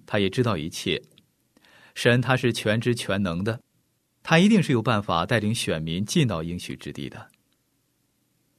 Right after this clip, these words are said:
那么后来，当以色列人进到应许之地的时候，大巨人还在，所有的困难和问题还在，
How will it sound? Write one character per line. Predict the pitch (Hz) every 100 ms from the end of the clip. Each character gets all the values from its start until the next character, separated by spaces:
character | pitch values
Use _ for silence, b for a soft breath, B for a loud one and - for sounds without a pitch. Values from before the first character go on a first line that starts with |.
| -
那 | 101
么 |
后 | 98 98
来， | 87 85 B B B -
当 | 175
以 | 165
色 | 139 175
列 | 170
人 | 131 139
进 | 143 143
到 | 135
应 | 143 156
许 | 131 110
之 | 156 156
地 | 165
的 | 107
时 | -
候， | 80 85 73 _ _
大 | 139 117
巨 | 123
人 | 101 117
还 | - 87
在， | 120 139 85 - b b
所 | - - 190
有 | 233
的 | 151 131
困 | - 151
难 | 117
和 | 117 123
问 | 135
题 | 120 110
还 | - 78 87
在， | 120 151 -